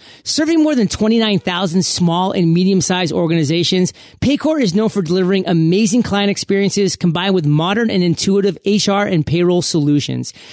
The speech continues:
You didn't start your company to do payroll. Let Paycor take care of the details so you can focus on the day-to-day and doing what you love. Visit paycor dot com slash fire to get started. That's P A Y C O R dot com slash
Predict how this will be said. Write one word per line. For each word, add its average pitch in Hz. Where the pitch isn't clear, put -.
You 220
didn't 302
start 254
your 233
company 208
to 170
do 180
payroll. 135
Let -
Paycor 226
take 196
care 196
of 185
the 175
details 170
so -
you 269
can 254
focus 208
on 185
the 165
day-to-day 151
and 156
doing 196
what 160
you 151
love. 135
Visit 262
paycor 214
dot 180
com 175
slash 170
fire 175
to 165
get 151
started. 139
That's -
P 240
A 240
Y 190
C -
O 214
R 180
dot 185
com 175
slash 151